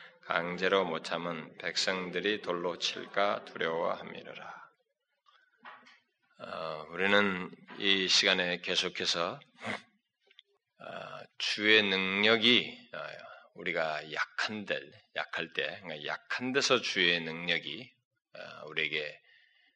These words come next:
어, 있게 되어서 강하게 되고 온전해진다고 하는 이 특별한 비밀, 기독교의 비밀이요 그리스도인의 삶의 비밀을, 아, 살피고 있습니다. 아, 저는 지금 우리가 살피고 있는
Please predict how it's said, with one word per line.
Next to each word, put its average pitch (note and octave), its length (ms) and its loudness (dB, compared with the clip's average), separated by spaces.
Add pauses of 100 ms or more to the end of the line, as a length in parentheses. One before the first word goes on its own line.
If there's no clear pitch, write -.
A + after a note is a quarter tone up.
(100)
어, - 60 -16 (880)
있게 F2 340 2
되어서 D2+ 640 0 (560)
강하게 F#2 540 0
되고 D#2 300 -4
온전해진다고 E2+ 840 -6
하는 D#2 280 -10 (180)
이 E2+ 240 -8
특별한 A#2 640 -2
비밀, F#2 500 0 (640)
기독교의 G2 640 2
비밀이요 G2 640 4
그리스도인의 F2+ 520 2
삶의 E2+ 580 2
비밀을, E2+ 600 -2 (220)
아, - 240 -4
살피고 D#2+ 540 -4
있습니다. - 520 -8 (1700)
아, D#2 160 -4
저는 G#2 260 4
지금 A2+ 260 8
우리가 G#2+ 260 12
살피고 A#2+ 540 10
있는 G2+ 300 6